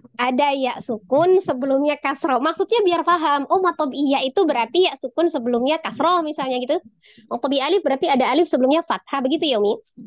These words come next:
Sebenarnya kalau misalnya kita udah paham tinggal nyebutin mat tobi'iyah, udah gitu aja,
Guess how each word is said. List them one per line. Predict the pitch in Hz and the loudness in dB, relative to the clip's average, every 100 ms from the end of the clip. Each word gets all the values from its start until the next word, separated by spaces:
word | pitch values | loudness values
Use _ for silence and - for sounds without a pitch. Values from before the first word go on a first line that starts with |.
| - - | -20 -8
Sebenarnya | 247 262 320 494 | 0 0 0 -2
kalau | 415 | -2
misalnya | 370 277 320 | -4 -4 -6
kita | 320 294 | -6 -2
udah | 277 269 | -2 0
paham | 339 | 0
tinggal | 302 240 | 0 0
nyebutin | 226 240 | 0 0
mat | 226 254 | -2 -2
tobi'iyah, | 247 208 226 262 226 190 | -2 -2 -2 -2 -4 -2
udah | 320 | 0
gitu | 262 233 | 0 0
aja, | 226 285 240 | -2 0 -2